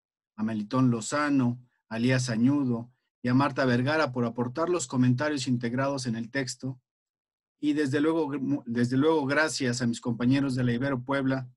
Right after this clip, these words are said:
por su apoyo. Hoy mismo, gracias a Melitón, Martín, Rafa y a Jaime por integrar esta mesa de diálogo. Como se puede apreciar,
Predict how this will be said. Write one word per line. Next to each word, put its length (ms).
por 160
su 160
apoyo. 480
Hoy 180
mismo, 600
gracias 420
a 60
Melitón, 800
Martín, 640
Rafa 640
y 100
a 60
Jaime 500
por 160
integrar 460
esta 220
mesa 500
de 160
diálogo. 440
Como 180
se 120
puede 220
apreciar, 600